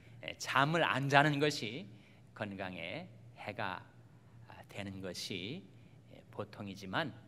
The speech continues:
아, 그러나 때로는, 어, 너무 잠을 지나치게 자는 것. 잠은 좋은 것이라되 지나치면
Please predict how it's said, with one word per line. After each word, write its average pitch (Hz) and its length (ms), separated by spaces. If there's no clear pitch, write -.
아, 87 540
그러나 175 560
때로는, 135 800
어, 87 260
너무 147 640
잠을 156 460
지나치게 110 960
자는 87 340
것. - 120
잠은 233 560
좋은 127 300
것이라되 110 680
지나치면 180 920